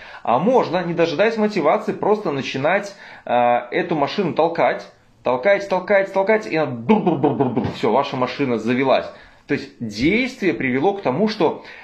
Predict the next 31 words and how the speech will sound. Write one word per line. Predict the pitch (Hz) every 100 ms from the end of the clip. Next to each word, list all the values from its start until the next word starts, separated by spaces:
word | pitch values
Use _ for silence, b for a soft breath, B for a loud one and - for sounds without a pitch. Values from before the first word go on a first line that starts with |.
| -
в |
результате | 127 127 165 175 160 143
ваших | 147 147 127
действий | 123 147 175 143 117
вы | 110 131
будете | 135 147 139 165
получать | 160 147 165 170 175 117
больше | 117 120 165 165 - -
энергии, | 139 147 113 107 160 220 220 B B B
а | 120 123
чем | - 170 135
больше | 202 180 160
энергии | - 151 185 147 113
вы | 127
получаете, | 165 139 123 - 208 233 220
тем | 143 135 113
больше | 139 220 214
вам | 135 131
хочется | 185 165 165 151
делать. | 151 185 85 - B B B -
Таким | 151 208
образом, | 202 127 120
чем | - 160
больше | 117 117 110
вы | 110
делаете, | 104 98 104 240
тем | 220 180
лучше | 131 233 147
вы |
себя | 156 196
чувствуете. | 196 240 - 107 -